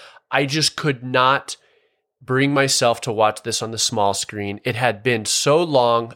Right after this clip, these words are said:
I've, we've been waiting for Black Widow for years, and then this got pushed back another year. What is another week?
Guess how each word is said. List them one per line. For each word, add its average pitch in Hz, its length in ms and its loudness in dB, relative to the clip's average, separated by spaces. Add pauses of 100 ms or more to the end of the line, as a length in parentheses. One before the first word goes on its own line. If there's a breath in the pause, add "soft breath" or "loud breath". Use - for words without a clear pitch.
I've, 120 380 0
we've 120 280 -4
been 170 280 0
waiting 156 280 0
for 127 140 -8
Black 117 340 0
Widow 117 260 0
for 107 520 -2 (100)
years, 120 1080 -2
and 120 140 -2
then 131 160 2
this 143 160 -2
got - 240 0
pushed - 320 -2
back 185 260 2
another 110 300 -2
year. 98 480 -4 (420 loud breath)
What 135 260 2
is 151 140 -2
another 147 340 2
week? 117 460 -6